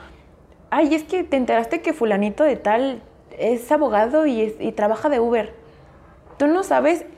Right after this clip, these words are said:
cómo está el campo laboral de ese abogado. Tú no sabes... cómo, co-,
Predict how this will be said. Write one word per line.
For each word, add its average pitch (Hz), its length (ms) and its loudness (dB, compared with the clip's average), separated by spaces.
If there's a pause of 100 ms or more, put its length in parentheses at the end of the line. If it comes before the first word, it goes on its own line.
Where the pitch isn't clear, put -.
cómo 262 200 0
está 302 160 -2
el 247 80 -2
campo 240 260 -4
laboral 190 460 0
de 202 80 -2
ese 226 140 -4
abogado. 185 500 -2 (400)
Tú 240 120 0
no 277 180 2
sabes... 277 500 2 (540)
cómo, 262 460 0 (100)
co-, - 140 -8